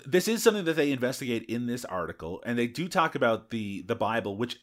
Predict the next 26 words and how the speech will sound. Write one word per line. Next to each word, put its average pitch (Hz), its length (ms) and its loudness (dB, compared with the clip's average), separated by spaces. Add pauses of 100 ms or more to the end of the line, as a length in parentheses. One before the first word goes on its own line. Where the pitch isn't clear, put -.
(120)
I 139 60 -4
mean, 143 140 4
a 143 40 6
lot 165 200 8
of 175 80 6
that 143 200 4
is 123 140 -2
storyboards 127 800 2
and 107 140 -8
concept 135 580 -4
art, 95 260 0 (200)
but - 160 -4
does 131 160 2
not 165 180 0
include 170 300 -2
the 120 80 -2
full 98 240 -6
script. - 400 -10 (160)
So 151 140 2
this 190 140 6
is 202 120 0
the 160 100 4
interesting 143 440 4
part 117 240 2
that 113 100 0
I 117 100 4